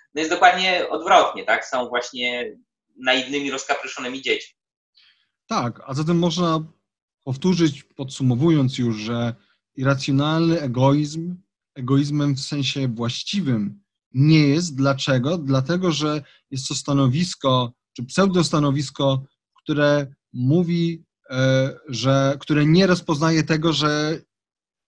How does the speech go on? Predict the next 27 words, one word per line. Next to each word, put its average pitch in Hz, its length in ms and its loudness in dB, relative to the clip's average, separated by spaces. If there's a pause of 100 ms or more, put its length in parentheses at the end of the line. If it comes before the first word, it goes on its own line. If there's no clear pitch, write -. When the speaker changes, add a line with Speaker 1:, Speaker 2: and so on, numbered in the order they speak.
(100)
Speaker 2:
że 147 160 0
jest 185 200 4
ten 165 100 2
interes 151 320 2
własny, 151 320 2
który 143 180 -2
trzeba 131 280 -6
odkryć. 131 440 -8 (280)
Że 127 80 0
ja 147 100 4
muszę 170 280 -2
odkryć, 156 520 -2
co 156 140 0
jest 139 180 -2
dla 135 140 4
mnie 139 120 4
dobre, 139 260 2
że 120 140 -2
ja 120 140 -2
nie 160 300 2
wiem 180 220 4 (240)
automatycznie, 139 640 -2
co 151 140 -6
jest 147 180 0
dla 135 120 2
mnie 147 140 2
dobre, 151 280 0